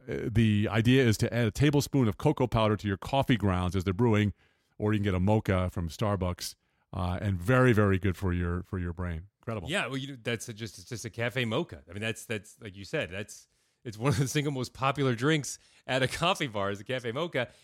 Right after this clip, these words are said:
Speaker 2: And I can tell you, I have noticed that that is my wife's drink, uh, when we go to a, to a high-end coffee shop, and the before and after of how she operates both emotionally and mentally i-, is palpable. So I, I have experienced that anecdotally.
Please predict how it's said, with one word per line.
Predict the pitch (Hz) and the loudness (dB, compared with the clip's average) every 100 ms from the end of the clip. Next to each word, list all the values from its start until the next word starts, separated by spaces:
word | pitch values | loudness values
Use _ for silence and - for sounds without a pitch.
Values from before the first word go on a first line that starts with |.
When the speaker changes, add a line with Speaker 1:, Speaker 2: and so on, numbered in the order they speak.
| - | -8
Speaker 2:
And | 127 | -4
I | 131 | -4
can | 135 120 | -6 -4
tell | 202 | -2
you, | 190 135 117 117 _ - | 0 0 0 -2 _ -6
I | 117 | -2
have | 117 | 0
noticed | 123 196 160 - | 2 2 2 2
that | 110 104 | 2 2
that | 113 117 | 0 -2
is | 98 | -2
my | 104 101 | -4 -2
wife's | 135 175 - | -2 -6 -8
drink, | 113 98 92 _ _ _ | -6 -6 -6 _ _ _
uh, | 113 101 92 | -6 -4 -2
when | 98 | -4
we | 101 | -6
go | 101 104 | -4 -4
to | 98 95 | -4 -6
a, | 101 113 | -10 -18
to | 101 101 | -12 -10
a | |
high-end | 95 95 90 | -6 -8 -6
coffee | 95 90 92 | -8 -8 -10
shop, | - 90 - | -8 -8 -8
and | 104 95 90 92 | -10 -10 -12 -12
the | 98 | -12
before | 95 - 190 123 | -12 -10 -6 -4
and | |
after | 127 131 101 90 | -4 -4 -8 -10
of | - | -8
how | 113 107 95 | -8 -8 -10
she | - 104 95 | -12 -10 -10
operates | 87 107 98 92 85 | -8 -8 -6 -6 -6
both | - 92 90 | -8 -10 -8
emotionally | 92 101 - 98 90 87 | -8 -8 -10 -14 -12 -12
and | 85 95 | -10 -10
mentally | 113 82 82 73 _ _ _ 101 | -10 -10 -12 -14 _ _ _ -10
i-, | |
is | 87 - 98 | -10 -10 -16
palpable. | - 147 127 90 73 _ _ | -8 -6 -4 -6 -12 _ _
So | - 92 | -8 -4
I, | 104 110 | -2 -4
I | 107 104 98 95 - | -4 -4 -4 -8 -8
have | 101 | -10
experienced | - 139 131 120 | -6 -4 -2 -2
that | 117 | -2
anecdotally. | 123 123 107 104 101 95 95 | 0 0 2 2 2 0 -2